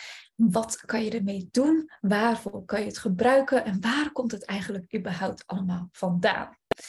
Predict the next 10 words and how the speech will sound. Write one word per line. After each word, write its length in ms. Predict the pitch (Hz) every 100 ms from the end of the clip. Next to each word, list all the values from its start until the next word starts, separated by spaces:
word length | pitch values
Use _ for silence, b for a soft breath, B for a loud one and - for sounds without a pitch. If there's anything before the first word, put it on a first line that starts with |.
| B B B B B
Nou, 200 | - -
mocht 500 | 185 214 226 311 -
je 200 | 254 - -
deze 280 | 208 -
podcast 520 | - 220 - 190 - -
ook 180 | 220 -
op 120 | 185
video, 680 | 180 - - 233 190 185 - - _
eh, 320 | 214 196 190
bekijken, 880 | 180 180 214 247 233 - 214 254